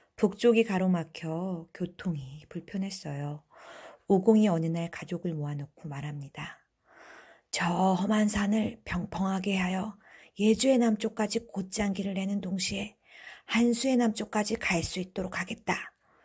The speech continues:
너희들 생각은 어떠하냐?" 모두 찬성했으나 그의 아내만이 반대했죠. "당신의 힘으로는 조그만 언덕 하나 파헤치기도 어려운데 어찌 큰 산을 깎아내려는 겁니까? 또 파낸 흙은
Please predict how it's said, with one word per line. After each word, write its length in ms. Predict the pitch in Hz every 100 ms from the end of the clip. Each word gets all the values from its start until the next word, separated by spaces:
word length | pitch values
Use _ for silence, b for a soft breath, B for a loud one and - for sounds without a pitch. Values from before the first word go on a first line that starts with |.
| b b
너희들 360 | 185 196 196 233
생각은 420 | 233 190 196 214
어떠하냐?" 640 | - - 151 165 - - _ _ _ B B B B -
모두 380 | 165 160 180
찬성했으나 920 | 180 233 240 254 185 - 180 233 233 -
그의 240 | - 175 165
아내만이 520 | 156 165 151 151 175
반대했죠. 600 | 170 165 160 - - 175 - _ B B B B B B B B -
"당신의 560 | - 185 180 - 208
힘으로는 720 | 202 208 214 214 208 220 196 -
조그만 500 | - 185 185 185 185
언덕 380 | 170 175 180
하나 240 | 180 190 190
파헤치기도 580 | - 185 185 - - 214
어려운데 720 | 196 185 185 202 - - B B B B -
어찌 580 | 185 185 - 226 214 -
큰 200 | 254 240
산을 320 | 226 175 180
깎아내려는 680 | 165 - 175 180 180 175
겁니까? 680 | 175 185 175 - 190 185 226 B B B B B B B
또 280 | - 202 185
파낸 420 | - 233 240 240 196
흙은 340 | 185 190